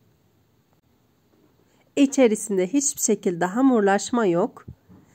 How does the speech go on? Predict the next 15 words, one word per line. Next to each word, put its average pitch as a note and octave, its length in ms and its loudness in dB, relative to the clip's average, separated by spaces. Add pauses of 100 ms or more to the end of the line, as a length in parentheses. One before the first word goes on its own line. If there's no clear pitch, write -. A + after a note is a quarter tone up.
(300)
Katlarını C4 520 2
hepsini C4 460 -2
tek A#3 280 -4
tek A3 200 -2
sayabilirsiniz. F3+ 1120 -2 (760)
Katları, A3+ 680 -2 (160)
e, F3+ 400 -2
hepsi B3+ 560 -2 (320)
tek A#3+ 260 0
tek F3 320 -4
ayrılıyor. A3 680 0 (2250)
Ben B3+ 240 2
bugün C4 260 2
sizler B3 400 0
için F#3+ 480 -4